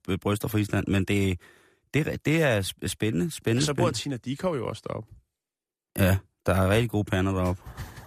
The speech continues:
Speaker 2: <laughs>
Speaker 1: Jeg synes, at der skulle være,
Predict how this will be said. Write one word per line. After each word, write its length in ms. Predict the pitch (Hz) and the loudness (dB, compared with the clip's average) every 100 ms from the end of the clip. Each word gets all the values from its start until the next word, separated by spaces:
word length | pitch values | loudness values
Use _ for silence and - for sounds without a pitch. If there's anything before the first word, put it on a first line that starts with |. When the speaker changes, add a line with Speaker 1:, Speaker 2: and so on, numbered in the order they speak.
| - _ _ - - _ _ | -20 _ _ -20 -20 _ _
Speaker 2:
<laughs> 100 | 123 - - - - _ - - - | -8 -8 -8 -10 -12 _ -20 -14 0
Speaker 1:
Jeg 120 | 135 165 | 4 4
synes, 220 | 202 196 | 2 0
at 80 | 185 | 0
der 80 | |
skulle 240 | 156 151 | -2 0
være, 100 | 147 | 2